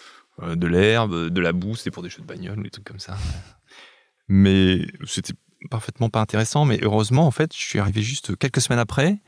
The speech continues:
que j'arrive, euh, les gars sont arrivés avec, euh, trois D Studio, des logiciels de trois D, le manuel de mille pages à côté, ils ont dit, « Bon, maintenant, le, les jeux vidéo, ce sera en trois D. » Euh, je pense que c'est le moment où les cartes vidéo ont commencé à pouvoir afficher de la trois D et tout,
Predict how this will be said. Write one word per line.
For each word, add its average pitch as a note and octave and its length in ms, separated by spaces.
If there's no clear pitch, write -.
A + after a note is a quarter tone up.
que A2 100
j'arrive, A#2 400
euh, G2 440
les G#2 180
gars B2 120
sont A#2+ 140
arrivés A#2 380
avec, F#2+ 280
euh, F#2+ 200
trois - 160
D G2+ 80
Studio, G#2 480
des G#2 80
logiciels G2 340
de F#2 40
trois G2+ 200
D, G#2+ 300
le F#2+ 120
manuel G2+ 360
de F#2+ 80
mille G2 160
pages G2+ 180
à - 40
côté, G2+ 200
ils G#2+ 100
ont G2 40
dit, « G2 120
Bon, G2+ 100
maintenant, G#2 300
le, F#2 340
les F#2+ 120
jeux F#2 100
vidéo, G2 300
ce G#2 120
sera - 160
en F#2 40
trois F#2 180
D. » A2 200
Euh, - 60
je - 80
pense G2 100
que - 60
c'est G#2+ 80
le G#2 40
moment G#2+ 180
où G#2 40
les G2+ 80
cartes F#2+ 160
vidéo G2 240
ont G#2+ 60
commencé G2 340
à F2+ 40
pouvoir F#2 160
afficher - 240
de G2 40
la F#2 60
trois - 180
D G#2 100
et G#2 80
tout, D#3 220